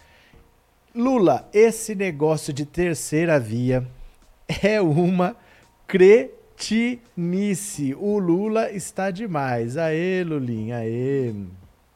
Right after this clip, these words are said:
"Esse negócio de terceira via é uma cretinice. Toda vez que tem duas pessoas disputando, vai haver polarização.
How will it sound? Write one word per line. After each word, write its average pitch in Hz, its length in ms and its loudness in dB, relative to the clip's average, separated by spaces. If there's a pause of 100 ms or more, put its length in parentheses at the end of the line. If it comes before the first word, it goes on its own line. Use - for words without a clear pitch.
(2500)
"Esse 247 380 4
negócio 165 440 -2
de 147 100 -6
terceira 151 520 -2
via 160 280 0
é 165 60 2
uma 151 200 -4
cretinice. 185 1040 -4 (260)
Toda 220 300 0
vez 175 240 -4
que - 80 -12
tem 160 220 -6
duas 143 220 -6
pessoas 127 360 -8
disputando, 123 680 -6
vai 135 320 -2
haver 170 300 -2
polarização. 165 840 -6